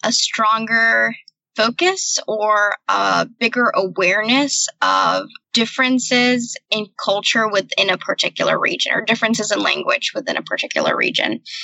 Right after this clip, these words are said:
And I think that's something that developers in America haven't totally figured out because we're used to kind of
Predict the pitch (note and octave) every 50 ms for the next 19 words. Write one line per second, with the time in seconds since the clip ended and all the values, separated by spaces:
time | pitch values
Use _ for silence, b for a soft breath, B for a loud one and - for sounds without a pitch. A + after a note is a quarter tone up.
0 | B B - - G#3 G#3 A3+ A#3 - C4+ C#4 B3 C#4 B3 - - G#3 G#3 G#3+ _
1 | - G#3 G#3 G3+ G3+ _ - G3 F#3+ F3+ E3 D#3 - - - - - - _ -
2 | G#3+ G#3 G#3+ G#3+ A3+ A#3 - A3+ A3+ A3 A3 G#3+ G#3 G3+ F#3+ - - - - A3+
3 | G#3 - - - - - G#3+ G3+ - - - G3+ G3 G3 G3 G3 A3 - - G3
4 | F#3+ G3 F#3 - - F#3+ F#3 F3 - - - - G3 F#3+ G3 G3 G3 F#3+ F#3+ F#3+
5 | F#3 - - - - - G3 F3+ F#3 F#3 F#3+ F3+ F#3 F3+